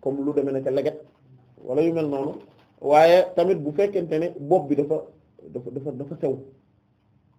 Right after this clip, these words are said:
loolu tamit dañ koy wax qadah. Wal xashabi, xashabi moom mooy bant, lépp loo xamante ne, euh, bant lañ ko defaree,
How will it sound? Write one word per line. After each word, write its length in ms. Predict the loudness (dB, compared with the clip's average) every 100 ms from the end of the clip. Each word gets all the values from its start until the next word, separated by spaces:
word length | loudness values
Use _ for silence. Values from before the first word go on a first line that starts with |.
| _ _ -14
loolu 460 | -2 2 2 0 -6 -20 _
tamit 240 | 2 2 0 0
dañ 180 | 2 4
koy 120 | 8
wax 200 | 8 6 4
qadah. 320 | 4 4 2 -10 -20 _ _ -14
Wal 380 | -2 6 8 8 6 2 -10 2
xashabi, 600 | 4 6 6 6 4 0
xashabi 400 | -2 0 2 4
moom 260 | 4 2 2
mooy 280 | 2 2 2 -8 -10
bant, 320 | -2 -2 -2 -12 -10
lépp 240 | -2 -2 2
loo 160 | 2
xamante 360 | 2 0 -2 -4
ne, 100 | -6 -8 -16 _ _ _ 0
euh, 180 | 2 2 4
bant 200 | 4 4
lañ 200 | 0 0
ko 100 | 0
defaree, 300 | -4 -4 -10